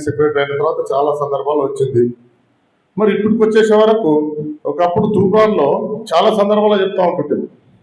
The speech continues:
ఏంది వెనకడు అసలు తూప్రాన్ యూనిటీ లేదు, ఎందుకు ఇన్వాల్వ్ అయితే లేరు. ఇప్పుడు కనిపిస్తుంది తూ-, తూప్రాన్ యూనిట్ అయింది,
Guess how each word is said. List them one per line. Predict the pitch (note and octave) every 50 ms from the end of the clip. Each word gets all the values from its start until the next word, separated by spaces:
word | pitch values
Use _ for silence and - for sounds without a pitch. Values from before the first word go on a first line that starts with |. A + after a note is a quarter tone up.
| _ _ _
ఏంది | - C#3+ E3 F#3 F#3 F#3+ F#3+ F3 E3
వెనకడు | D3 D3 D3 D3 F#3 F#3+ F3+ F3 F3+ E3+ D#3+ D3 C3
అసలు | E3+ F3+ - - D#3+
తూప్రాన్ | D#3+ D#3+ D#3+ F3 F3+ F3 F3+ C#3+
యూనిటీ | D#3 E3+ F3+ F3 F3+ F3 E3 D#3+
లేదు, | E3 D#3+ D#3+ D#3+ D#3+ D#3 C#3+
ఎందుకు | D3 D3+ C#3+ - - E3+
ఇన్వాల్వ్ | E3 D#3+ D#3+ D#3+ D#3+ D#3+
అయితే | D#3 D#3 D#3 D3
లేరు. | C#3+ C#3 B2+ - - - - - _ _ _ _ - A#2+
ఇప్పుడు | - - - G#3 A3+ G#3+
కనిపిస్తుంది | G#3 G#3 G#3+ G#3+ G#3 G#3 G#3+ G#3+ G#3+ -
తూ-, | F3 F3+ E3+ F3+ E3+ - - -
తూప్రాన్ | D#3 F3+ F#3 F3+ G3 G3+ G3 - E3+
యూనిట్ | F3 F3+ G3 F#3 F#3+ G3
అయింది, | F#3+ F#3+ G#3